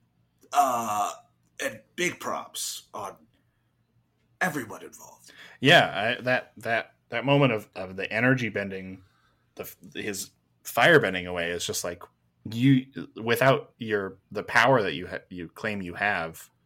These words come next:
Speaker 2: you're just kind of a, a mean old man.
Speaker 1: Yeah.
Speaker 2: Uh, and I, yeah, I've always really liked that, that message and that ending, and, and the, uh, like, when the lion turtle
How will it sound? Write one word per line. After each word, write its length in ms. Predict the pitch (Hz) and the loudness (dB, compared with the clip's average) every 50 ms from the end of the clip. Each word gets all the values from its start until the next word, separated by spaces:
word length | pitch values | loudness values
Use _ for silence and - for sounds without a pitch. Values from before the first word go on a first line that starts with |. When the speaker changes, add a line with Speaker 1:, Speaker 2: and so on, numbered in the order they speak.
| _ _ _ _ _ _ _ _ _ _ _ _ _ _ _ _ _ _ _ _ _ _ _ _ | _ _ _ _ _ _ _ _ _ _ _ _ _ _ _ _ _ _ _ _ _ _ _ _
Speaker 2:
you're 220 | - 90 95 95 | -6 -4 -4 -4
just 280 | 92 - 123 127 - - | -2 -4 -4 -4 -4 -4
kind 280 | - 98 98 113 123 | 0 0 2 2 2
of 100 | 117 98 | 0 -2
a, 140 | 95 87 87 _ _ _ _ _ _ _ - | -2 -10 -10 _ _ _ _ _ _ _ -6
a 200 | 80 87 87 85 _ | -6 -6 -6 -6 _
mean 480 | 85 85 85 85 95 107 113 117 117 113 | -12 -12 -12 -8 -6 -2 0 0 0 0
old 220 | 107 98 95 90 | -2 -4 -4 -4
man. 380 | 90 92 98 113 104 82 67 - _ _ _ _ _ _ _ _ _ _ _ _ _ _ _ _ _ | -4 -6 -4 -6 -8 -10 -14 -18 _ _ _ _ _ _ _ _ _ _ _ _ _ _ _ _ _
Speaker 1:
Yeah. 440 | 90 92 90 78 71 69 67 - - _ _ _ _ _ _ _ _ _ _ _ _ _ _ | -12 -10 -10 -10 -10 -12 -16 -18 -20 _ _ _ _ _ _ _ _ _ _ _ _ _ _
Speaker 2:
Uh, 380 | 90 87 82 82 78 76 71 - | -6 -6 -4 -4 -4 -4 -6 -2
and 140 | - 104 113 | 0 2 4
I, 180 | 117 117 92 - | 4 4 2 0
yeah, 320 | - 104 120 113 85 73 92 | -2 0 0 0 2 0 -2
I've 120 | 104 104 | -2 0
always 320 | 104 104 95 92 87 87 82 | 0 0 0 -2 -4 -6 -8
really 200 | 82 80 80 80 | -8 -8 -6 -6
liked 260 | 82 78 76 - _ | -6 -8 -8 -8 _
that, 340 | 76 76 71 69 - _ _ _ _ _ _ _ _ _ _ _ _ _ _ _ _ | -4 -4 -4 -4 -8 _ _ _ _ _ _ _ _ _ _ _ _ _ _ _ _
that 320 | - 90 76 52 - _ _ _ _ _ _ | -4 -4 -4 -4 -6 _ _ _ _ _ _
message 480 | - 98 92 87 - - - 85 - - | -8 -4 -4 -4 -4 -4 -8 -10 -12 -12
and 80 | 80 | -10
that 160 | 71 73 - - | -10 -8 -8 -6
ending, 340 | 82 85 85 87 78 71 | -8 -6 -6 -8 -8 -8
and, 240 | 64 65 - - - _ | -10 -14 -14 -16 -12 _
and 200 | 90 90 90 82 | -10 -10 -6 -6
the, 340 | 82 80 78 76 71 71 - _ _ _ _ _ _ _ _ _ _ _ _ _ _ _ _ _ _ | -6 -4 -4 -6 -6 -8 -12 _ _ _ _ _ _ _ _ _ _ _ _ _ _ _ _ _ _
uh, 340 | 98 95 90 85 78 67 - | -6 -4 -2 -2 -4 -4 -6
like, 220 | - 95 98 - - | -6 -6 -8 -6 -6
when 100 | 92 87 | -8 -6
the 80 | 87 | -6
lion 300 | 90 95 95 95 92 92 | -4 -2 -2 -2 -2 -4
turtle 440 | 92 - 104 92 90 82 80 80 - | -4 -6 -6 -4 -4 -4 -4 -6 -10